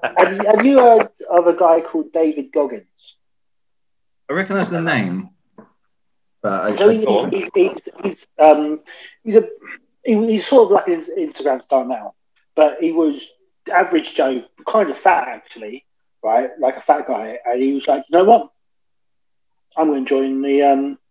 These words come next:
Speaker 1: I'm gonna, I'm gonna join the Navy seals." Just a random fat guy was like, "I'm gonna join the Navy seals,"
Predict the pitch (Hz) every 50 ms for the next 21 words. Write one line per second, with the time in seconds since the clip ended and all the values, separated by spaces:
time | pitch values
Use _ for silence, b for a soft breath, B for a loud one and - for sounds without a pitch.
0 | _ - 127 131 143 147 147 151 156 156 156 151 151 147 143 160 156 151 160 170
1 | 165 160 175 - 202 180 139 131 - - - _ _ _ _ _ _ _ _ -
2 | 139 - - 139 147 143 147 143 139 131 147 143 123 135 131 131 131 123 131 139
3 | 135 139 131 143 135 131 135 135 131 127 - - 156 135 123 -